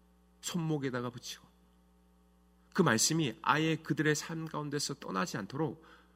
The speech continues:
그 아이들을 완전히, 너희들의 자녀들을 완전히 휘감을 수 있도록 어디든지 그 말씀을 다, 에, 보일 수 있게끔 하라는 겁니다. 가르치라는 거예요. 왜입니까? 이 생명의 말씀이 그 아이들 안에,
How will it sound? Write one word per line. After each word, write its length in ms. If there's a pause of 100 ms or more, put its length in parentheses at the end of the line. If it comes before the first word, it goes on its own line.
(160)
그 140
아이들을 320
완전히, 600
너희들의 300
자녀들을 480
완전히 440
휘감을 460
수 200
있도록 400 (400)
어디든지 540
그 80
말씀을 500 (340)
다, 320 (480)
에, 80 (320)
보일 200
수 160
있게끔 280
하라는 260
겁니다. 440
가르치라는 560
거예요. 160 (920)
왜입니까? 480 (840)
이 100
생명의 420
말씀이 400
그 160
아이들 360
안에, 400